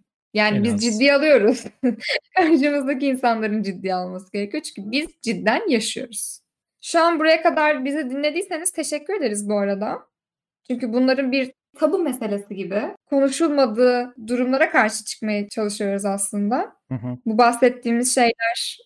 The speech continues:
Speaker 1: ayıp, konuşulamaz ya da konuşulduğu zaman, e, konuşulduğu ortamdan uzaklaşılması gereken noktalar değil. O yüzden bunların bilinirliğinin artması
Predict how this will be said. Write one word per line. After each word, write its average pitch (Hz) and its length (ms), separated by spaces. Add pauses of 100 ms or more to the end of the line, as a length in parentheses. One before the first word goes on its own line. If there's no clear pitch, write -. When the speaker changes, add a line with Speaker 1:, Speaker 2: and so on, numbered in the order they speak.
Speaker 1:
ayıp, 226 440 (280)
konuşulamaz 226 1160 (140)
ya 208 100
da 226 100
konuşulduğu 240 600
zaman, 233 640
e, 220 240
konuşulduğu 247 500
ortamdan 240 540
uzaklaşılması 226 720
gereken 220 400
noktalar 294 500
değil. 262 340 (220)
O 240 100
yüzden 247 460
bunların 254 460 (200)
bilinirliğinin 254 840
artması 196 720